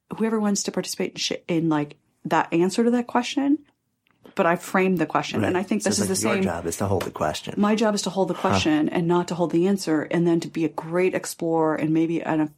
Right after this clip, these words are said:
Speaker 1: a fantastic articulator of, and hopefully, right, fantastic articulator of what is it I'm finding, 'cause I'm pretty good at seeing something lo-, long,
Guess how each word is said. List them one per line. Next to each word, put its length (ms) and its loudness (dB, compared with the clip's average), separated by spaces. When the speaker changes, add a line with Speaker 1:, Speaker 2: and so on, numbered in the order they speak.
Speaker 1:
a 100 -2
fantastic 880 -2
articulator 760 -2
of, 360 2
and 120 -4
hopefully, 320 -4
right, 300 -4
fantastic 580 0
articulator 540 0
of 220 -2
what 180 0
is 100 0
it 100 0
I'm 140 0
finding, 400 2
'cause 160 -2
I'm 100 0
pretty 300 -4
good 140 2
at 80 -2
seeing 260 2
something 300 0
lo-, 140 -2
long, 320 0